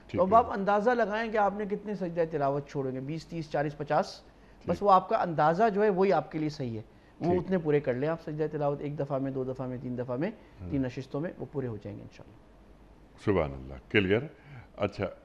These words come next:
Speaker 1: ये हैं मोहम्मद निसार,
Speaker 2: हम्म।
Speaker 1: सवाल इनका यह है कि अगर हमने इशा की नमाज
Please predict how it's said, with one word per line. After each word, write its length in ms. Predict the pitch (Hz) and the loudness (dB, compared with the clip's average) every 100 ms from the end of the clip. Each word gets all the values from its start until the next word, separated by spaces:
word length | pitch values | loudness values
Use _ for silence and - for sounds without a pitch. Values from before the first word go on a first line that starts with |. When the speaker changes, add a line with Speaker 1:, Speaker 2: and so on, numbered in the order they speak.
| - - - | -20 -20 -10
Speaker 1:
ये 200 | 110 135 | -2 0
हैं 280 | 120 131 170 | 0 -2 -2
मोहम्मद 500 | 117 101 120 147 139 | 0 2 2 2 0
निसार, 640 | 104 90 110 95 76 - - - - | -2 2 6 6 4 -6 -20 -18 -14
Speaker 2:
हम्म। 120 | 104 | -2
Speaker 1:
सवाल 320 | 101 147 202 | 4 6 6
इनका 200 | 220 214 | 4 2
यह 200 | 180 170 | 4 4
है 240 | 165 190 | 4 2
कि 160 | 185 180 | 0 0
अगर 400 | 180 131 131 196 | 2 4 6 6
हमने 400 | 139 135 139 165 | 4 2 0 0
इशा 300 | 135 - 131 | -2 4 4
की 180 | 123 151 | 4 0
नमाज 440 | 127 110 110 127 | 0 0 0 0